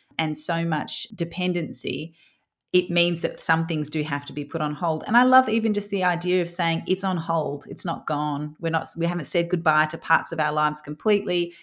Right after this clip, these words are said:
It just means that there needs to be a little bit of a slowing down at some point, and then we can connect back with that again.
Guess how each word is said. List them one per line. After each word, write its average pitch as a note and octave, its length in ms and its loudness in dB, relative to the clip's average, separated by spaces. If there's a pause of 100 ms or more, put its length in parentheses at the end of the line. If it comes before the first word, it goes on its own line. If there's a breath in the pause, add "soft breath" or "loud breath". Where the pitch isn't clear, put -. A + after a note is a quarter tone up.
It F3 140 -2
just F3 160 -6
means F#3 240 -2
that - 100 -12
there D#3+ 120 0
needs F#3 340 0
to - 100 -4
be D#3+ 140 -4
a D3+ 40 -4
little D#3+ 200 -6
bit D3 120 -4
of D3+ 80 -4
a D3+ 60 -4
slowing D3 480 -2
down C#3+ 300 -2
at C#3+ 100 -8
some C#3+ 240 -6
point, C3 380 -4 (300 soft breath)
and F3 180 0
then F3+ 160 0
we E3+ 100 -2
can E3 180 -6
connect - 400 -4
back D3+ 260 -4
with D#3 160 -6
that C#3 140 -2
again. C#3+ 500 -6